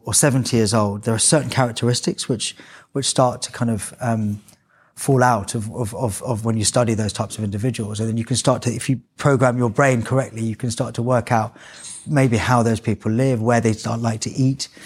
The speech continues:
how they like to entertain. And then you can start to slowly build up a design which works perfectly for those individuals and for those. And therefore, when they walk into the apartments and in the flats, they are,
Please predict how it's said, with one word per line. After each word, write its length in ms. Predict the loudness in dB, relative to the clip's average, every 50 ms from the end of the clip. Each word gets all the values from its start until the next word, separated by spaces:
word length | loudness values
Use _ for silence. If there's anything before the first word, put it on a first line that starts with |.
| -20 -20 -18 -8 0
how 180 | 2 2 4
they 140 | 4 2 2
like 260 | 2 2 0 0 -2
to 320 | -4 -2 0 0 0 0 -2
entertain. 800 | -4 -4 -2 -2 -2 -2 0 2 2 2 2 0 -4 -6 -8 -10 -8
And 120 | -4 -2
then 120 | 0 0 0
you 80 | 0
can 140 | -2 -4 -6
start 280 | -2 -2 -2 -4 -4 -4
to 100 | -4 -2
slowly 380 | 0 2 2 2 4 4 2
build 320 | 2 2 2 2 2 4 2
up 160 | 0 0 -2
a 60 | -2
design 460 | -2 0 2 2 4 4 4 2 0
which 180 | -2 -6 -6 0
works 340 | 0 2 2 2 0 -4 -4
perfectly 600 | -4 -2 0 2 4 4 2 0 -6 -6 -6 -6
for 120 | -6 -4
those 180 | -2 -2 -2 0
individuals 640 | -2 -2 -2 0 -2 -2 -2 -2 -6 -6 -6 -8
and 100 | -8 -8
for 120 | -8 -4
those. 360 | -4 -2 -2 -2 -2 -4 -8 -10 -18 -18 -18 -18 -18 -16 -10 -2
And 100 | 2 4
therefore, 360 | 4 4 2 2 2 2 2
when 140 | 4 4 4
they 80 | 4 6
walk 240 | 6 4 4 4
into 180 | 2 0 2 2
the 80 | 0 0
apartments 540 | 0 2 0 0 0 0 -2 -6 -6 -4
and 60 | -2 -2
in 60 | -2
the 60 | -2
flats, 520 | -2 0 0 0 0 0 -6 -10 -12 -12 -12 -20 -20 -20 -20 -20 -20 -20 _ _ _ -2
they 160 | 0 2 2
are, 320 | 2 2 0 -2 -4 -8